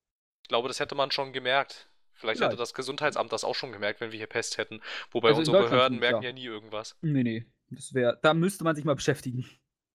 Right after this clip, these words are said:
Speaker 1: Richtig.
Speaker 2: Als Behörde. Da müsste man mal
Speaker 1: Richtig.
Speaker 2: Arbeit reinstecken. Das ist zu viel, was du da verlangst.
Speaker 1: Richtig. Und nach eins macht ja sowieso jeder seins.
Speaker 2: Oh, ich hab einen Freund von mir, der st-, ist bei der Polizei. Der ist wirklich freitags ab eins frei.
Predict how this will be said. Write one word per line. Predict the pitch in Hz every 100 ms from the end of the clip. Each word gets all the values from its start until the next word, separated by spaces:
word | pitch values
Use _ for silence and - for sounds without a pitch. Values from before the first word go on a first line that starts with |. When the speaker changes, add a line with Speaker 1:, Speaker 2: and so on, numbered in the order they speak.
| - 123
Speaker 1:
Richtig. | 127 - - 120
Speaker 2:
Als | 131 127
Behörde. | 139 127 120
Da | 117
müsste | 156 202 -
man | 160
mal | 143
Speaker 1:
Richtig. | 131
Speaker 2:
Arbeit | 131 123
reinstecken. | 113 - - 107
Das | -
ist | - -
zu | 127
viel, | - 117
was | 110 -
du |
da | 113
verlangst. | 107 - - _ _ _
Speaker 1:
Richtig. | - 120 - 120
Und | 117
nach | 123
eins | 107 117 -
macht | 127
ja | 131
sowieso | 117 117 117
jeder | 127 131 131
seins. | 127 139 165 - _ _ -
Speaker 2:
Oh, | 196 175
ich | 147 147
hab | 143
einen | 139 135 135 135 143
Freund | - 147 127
von | 135
mir, | 127
der | 123 117
st-, | - -
ist | 127 - -
bei | -
der | 120
Polizei. | 110 120 107 117 110
Der | 107 113 -
ist | 123
wirklich | 131 120 113
freitags | - 110 107
ab | - -
eins | 113
frei. | - 127 117